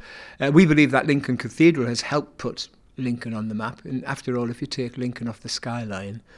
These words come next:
what you got left? So we think we're the premier place. But certainly since about nineteen, maybe nineteen ninety-nine, two thousand, things have changed. And then about eight years ago when we collaborated with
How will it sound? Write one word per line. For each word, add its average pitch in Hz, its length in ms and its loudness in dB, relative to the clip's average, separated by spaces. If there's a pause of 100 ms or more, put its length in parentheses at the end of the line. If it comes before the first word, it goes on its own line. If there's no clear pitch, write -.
(240)
what 131 200 -4
you 120 100 -6
got 110 240 -8
left? 123 300 -8
So 127 120 -4
we 135 120 0
think 143 160 -2
we're 131 100 2
the 117 80 -2
premier 120 560 -4
place. 107 500 -10 (140)
But 151 100 2
certainly 214 380 8
since 175 320 4
about 151 300 4
nineteen, 151 1200 0 (440)
maybe 202 420 8
nineteen 175 300 6
ninety-nine, 151 480 4
two 139 240 4
thousand, 120 560 2
things 135 320 2
have 120 100 -2
changed. 123 400 2
And 127 220 4
then 143 160 6
about 123 240 2
eight 139 180 6
years 127 240 2
ago 120 160 0
when 117 180 0
we 113 120 0
collaborated 117 640 -2
with 117 260 -6